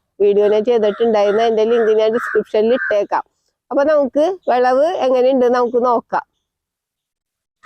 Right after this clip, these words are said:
അപ്പൊ ഇതാണ് ട്ടോ ചെറുകിഴങ്ങിൻ്റെ ചെടി എന്ന് പറഞ്ഞു കഴിഞ്ഞാല്. അപ്പൊ കണ്ട ചെറുകിഴങ്ങ് എന്ന് പറഞ്ഞു കഴിഞ്ഞാല് ഇതിന്റെ തണ്ടുമലൊക്കെ മുള്ള് കണ്ട നിറച്ച് മുള്ളായിരിക്കുള്ളൂ. പിന്നെ ഇത് ഇപ്പൊ അന്യം നിന്നുകൊണ്ടിരിക്കണ ഒരു കിഴങ്ങ് വർഗ്ഗമാണ്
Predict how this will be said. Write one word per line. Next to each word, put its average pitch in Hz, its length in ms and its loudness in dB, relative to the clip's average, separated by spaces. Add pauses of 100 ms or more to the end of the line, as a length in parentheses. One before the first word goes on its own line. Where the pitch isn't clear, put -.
(420)
അപ്പൊ 190 180 -4
ഇതാണ് 240 300 0
ട്ടോ 285 160 -2
ചെറുകിഴങ്ങിൻ്റെ 226 880 2
ചെടി 240 340 0
എന്ന് 208 160 2
പറഞ്ഞു 220 300 0
കഴിഞ്ഞാല്. 180 400 2
അപ്പൊ 180 140 0
കണ്ട 220 300 0
ചെറുകിഴങ്ങ് 208 580 2
എന്ന് 208 140 2
പറഞ്ഞു 240 280 0
കഴിഞ്ഞാല് 214 420 2
ഇതിന്റെ 214 340 0
തണ്ടുമലൊക്കെ 220 760 -2
മുള്ള് 226 360 2
കണ്ട 190 220 0 (420)
നിറച്ച് 196 480 -4
മുള്ളായിരിക്കുള്ളൂ. 214 1040 0 (140)
പിന്നെ 233 220 -2
ഇത് 277 140 0 (240)
ഇപ്പൊ 269 180 -4
അന്യം 262 400 0
നിന്നുകൊണ്ടിരിക്കണ 247 760 0
ഒരു 247 180 0
കിഴങ്ങ് 240 360 2
വർഗ്ഗമാണ് 202 460 0